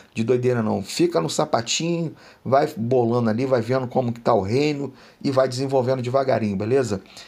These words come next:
Então é isso aí, galera. Espero que vocês tenham gostado do vídeo aí. O vídeo foi mais explicativo, porque as galera, às vezes, eu, eu voltei com quatro e a galera fica perguntando, "Pô, Sérgio, pô, como é que é aquele jogo lá?"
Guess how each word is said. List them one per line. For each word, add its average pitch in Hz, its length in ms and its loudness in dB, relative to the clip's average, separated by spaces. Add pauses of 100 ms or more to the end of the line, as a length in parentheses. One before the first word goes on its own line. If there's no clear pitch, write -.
(160)
Então 127 260 0
é 147 80 0
isso 143 200 -2
aí, 139 80 0
galera. 127 260 2
Espero 131 300 0
que 127 60 -8
vocês 123 260 -2
tenham 127 180 -2
gostado 131 400 -2
do 123 140 -2
vídeo 120 340 -2
aí. 139 260 -2 (280)
O 113 80 -2
vídeo 135 240 -2
foi 135 140 0
mais 139 200 0
explicativo, 139 680 -2
porque - 160 -2
as 120 100 0
galera, 123 320 2
às 113 100 -2
vezes, 117 240 -2
eu, 117 140 -2 (440)
eu 117 60 -2
voltei 117 340 0
com 120 140 -6
quatro 135 260 0
e - 20 -10
a 135 40 -2
galera 135 180 2
fica 143 160 -2
perguntando, 143 380 -2
"Pô, 190 220 2
Sérgio, 143 460 0 (680)
pô, 214 160 2
como 208 220 -2
é 226 40 0
que 226 100 -4
é - 20 2
aquele 214 260 0
jogo 180 280 2
lá?" 123 340 0